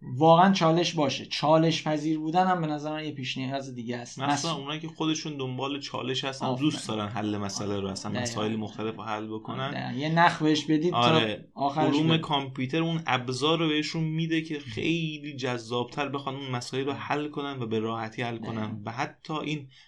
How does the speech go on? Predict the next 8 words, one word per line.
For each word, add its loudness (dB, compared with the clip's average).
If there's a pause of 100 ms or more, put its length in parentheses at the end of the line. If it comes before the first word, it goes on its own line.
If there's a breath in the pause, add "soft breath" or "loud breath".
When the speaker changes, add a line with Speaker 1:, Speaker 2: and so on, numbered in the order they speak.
Speaker 2:
حل -4
مسئله -4 (720 soft breath)
ارتباط 0
پیدا 0
کنه -4
با -4
حل -4
یه، -4